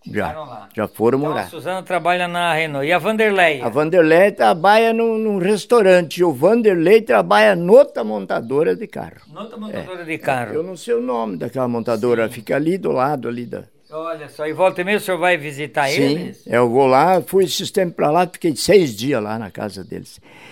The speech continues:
Speaker 1: Eles moram em Ju-, em São José dos Pinhais, fica
Speaker 2: São José dos
Speaker 1: pertinho
Speaker 2: Pinhais.
Speaker 1: da Renault ali.
Speaker 2: É, mas seis dias é meio
Speaker 1: Ela vai,
Speaker 2: demais, não pode
Speaker 1: ela
Speaker 2: ficar
Speaker 1: vai de
Speaker 2: tanto.
Speaker 1: carro.
Speaker 2: É, seis dias é meio demais, não pode ficar tantos dias assim, né?
Speaker 1: É, nós se visitamos, em seguida ela tá ligando. Ela construiu duas casas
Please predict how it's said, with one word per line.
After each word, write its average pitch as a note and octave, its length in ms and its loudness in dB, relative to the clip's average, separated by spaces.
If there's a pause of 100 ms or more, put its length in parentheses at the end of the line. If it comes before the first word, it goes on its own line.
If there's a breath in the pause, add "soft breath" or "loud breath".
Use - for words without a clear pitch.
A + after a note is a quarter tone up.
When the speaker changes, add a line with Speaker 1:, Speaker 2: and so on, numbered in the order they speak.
(120 loud breath)
Speaker 1:
Eles D3 260 2
moram F3 280 8
em F#3+ 60 0
Ju-, F3 240 -2
em E3 120 -2
São F3+ 200 0
José D#3+ 220 0
dos D#3 180 -4
Pinhais, D3 440 0
fica G3 240 -2
Speaker 2:
São - 100 -8
José G#3+ 180 2
dos D3 40 -2
Speaker 1:
pertinho - 200 -12 (120)
Speaker 2:
Pinhais. G#3+ 40 -6
Speaker 1:
da A#3 100 0
Renault C3 440 0
ali. G#2 240 -6 (240)
Speaker 2:
É, C#3+ 140 -20
mas C#3 220 -20
seis E3 260 -12
dias E3 240 -6
é - 20 -10
meio G3+ 200 -4
Speaker 1:
Ela E3 40 -2
vai, F#3 120 -2
Speaker 2:
demais, F3+ 380 0
não C3+ 160 -10
pode E3+ 180 -6
Speaker 1:
ela F3 80 -2
Speaker 2:
ficar G3 120 -2
Speaker 1:
vai - 80 -2
de C4 60 -4
Speaker 2:
tanto. D3+ 160 -6
Speaker 1:
carro. F3+ 400 -6 (240)
Speaker 2:
É, C#3 120 -8
seis C#3 300 -10
dias D3 220 -6
é - 20 -8
meio F3+ 180 -6
demais, F#3+ 400 -6
não D3 80 -12
pode D#3 200 -12
ficar D3 220 -8
tantos C3+ 360 -16
dias B2 260 -16
assim, B2 220 -20
né? A#2+ 100 -20 (420 soft breath)
Speaker 1:
É, A#3+ 220 6
nós G#3+ 180 2
se A3+ 120 0
visitamos, A#3 580 0
em - 20 -4
seguida G#3+ 280 0
ela F#3+ 100 4
tá F#3 160 2
ligando. E3+ 380 4 (260 loud breath)
Ela B3+ 240 8
construiu C#4+ 640 4
duas C4+ 340 2
casas A#3+ 380 4